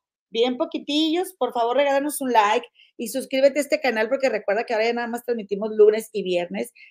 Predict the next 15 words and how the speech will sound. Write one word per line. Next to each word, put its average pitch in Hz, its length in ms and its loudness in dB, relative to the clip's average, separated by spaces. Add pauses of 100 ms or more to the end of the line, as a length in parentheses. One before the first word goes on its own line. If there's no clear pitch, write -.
(100)
y 196 140 -6
casi 214 320 2
no 254 100 2
se 262 100 -2
movieron 214 360 4
nuestros 247 260 -4
suscriptores 196 560 -2
en 226 80 0
la 208 120 -4
semana, 262 400 0
pues 190 140 -2
no 185 120 -2
hay 202 260 4
movimiento. 214 580 0 (220)
Entonces, 214 340 -4